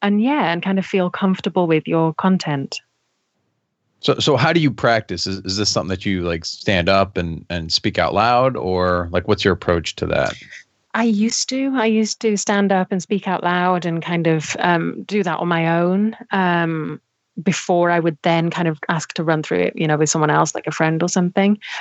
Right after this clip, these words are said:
Speaker 1: Um, but now I don't do it like that. Now I,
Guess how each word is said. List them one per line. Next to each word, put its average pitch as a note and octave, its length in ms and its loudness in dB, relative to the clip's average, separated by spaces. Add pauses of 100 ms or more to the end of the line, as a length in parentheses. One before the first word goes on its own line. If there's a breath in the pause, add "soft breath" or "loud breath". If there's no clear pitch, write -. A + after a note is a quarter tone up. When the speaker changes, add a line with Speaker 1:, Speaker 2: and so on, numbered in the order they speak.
(100)
Speaker 1:
Um, E3+ 540 2 (140)
but E3+ 360 0 (120)
now G#3+ 640 2
I F3 560 0
don't E3+ 240 0
do F#3+ 160 2
it - 80 2
like F3+ 280 0
that. F3+ 300 0
Now E3+ 540 0
I, D#3+ 500 0